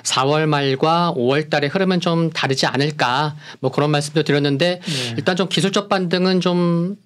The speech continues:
Speaker 1: 뭐 들어왔다가 좀 다시 하락하는 모습이긴 한데, 하락하-, 이렇게 편입이 안 된 이유는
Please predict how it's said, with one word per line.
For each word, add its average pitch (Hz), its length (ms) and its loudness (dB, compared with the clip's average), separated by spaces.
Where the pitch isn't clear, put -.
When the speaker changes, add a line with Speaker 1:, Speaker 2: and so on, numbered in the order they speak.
Speaker 1:
뭐 160 180 0
들어왔다가 170 880 2
좀 139 140 0
다시 131 320 0
하락하는 175 520 0
모습이긴 147 520 0
한데, 170 400 0
하락하-, 233 600 0
이렇게 202 260 -4
편입이 254 420 2
안 151 200 0
된 208 200 2
이유는 196 540 2